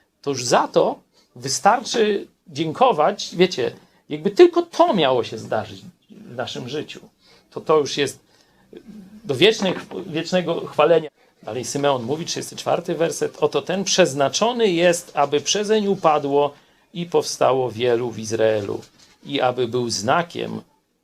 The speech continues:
któremu się sprzeciwiać będą, i aby były ujawnione myśli wielu serc". Stosunek do Jezusa pokazuje tak naprawdę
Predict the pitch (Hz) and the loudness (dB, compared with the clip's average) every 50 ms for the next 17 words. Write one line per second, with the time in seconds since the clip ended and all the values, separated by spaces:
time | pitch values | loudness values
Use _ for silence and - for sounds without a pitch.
0 | _ _ - - 143 143 139 135 123 120 113 110 107 104 98 87 - - - - | _ _ -12 -6 -2 0 2 2 0 0 -2 -4 -4 -4 -6 -8 -12 -14 -10 -8
1 | 123 117 110 110 110 107 - _ _ _ _ - - - - - - - - 117 | -6 -4 -4 -4 -4 -6 -8 _ _ _ _ -10 -8 -8 -6 -4 -2 -2 -2 -2
2 | - - - 185 185 156 131 143 135 127 123 127 - - - - - _ _ _ | -4 -4 -4 -4 -4 -2 0 2 2 2 2 -2 -6 -8 -10 -12 -16 _ _ _
3 | _ _ _ _ - 110 107 127 120 104 101 90 92 85 85 87 - - - - | _ _ _ _ -10 -2 0 0 0 0 -4 -6 -6 -8 -8 -8 -10 -12 -18 -20
4 | _ _ _ _ _ _ _ _ _ - - - _ 170 208 208 170 170 156 139 | _ _ _ _ _ _ _ _ _ -20 -20 -8 _ 0 0 2 2 0 0 0
5 | 127 143 143 135 131 131 127 - - 226 262 220 160 139 127 110 107 123 139 156 | 0 0 2 2 2 2 0 -2 -2 -2 2 4 4 4 4 2 -2 -4 -2 0
6 | 156 156 151 143 139 131 127 127 - _ _ _ _ _ _ - - 131 147 196 | 0 0 0 -2 -2 -2 -2 -4 -8 _ _ _ _ _ _ -12 -6 0 2 2
7 | 214 214 - - - - 143 - - _ _ _ _ _ _ - - 95 110 107 | 2 0 -2 -6 -6 -8 -8 -8 -10 _ _ _ _ _ _ -20 -10 -4 -2 -2
8 | 107 107 107 - - - _ _ _ _ _ _ - - - - - - _ - | -2 -2 -2 -6 -8 -10 _ _ _ _ _ _ -14 -14 -12 -14 -14 -16 _ -18
9 | - - - - _ _ _ _ _ _ _ _ _ _ - - - - - - | -18 -18 -18 -20 _ _ _ _ _ _ _ _ _ _ -20 -18 -16 -14 -10 -8
10 | 208 247 226 180 147 143 127 117 120 - - - 131 131 - _ _ _ _ _ | -6 -6 -4 -4 -4 -4 -4 -6 -8 -10 -10 -10 -10 -10 -12 _ _ _ _ _
11 | _ _ _ _ _ - - - 117 101 - - 53 - - - - _ _ _ | _ _ _ _ _ -18 -14 -12 -12 -12 -12 -12 -12 -12 -12 -12 -16 _ _ _
12 | _ _ _ _ - - - - 120 - - - - - - 107 110 | _ _ _ _ -18 -16 -14 -12 -14 -14 -14 -14 -16 -16 -14 -12 -10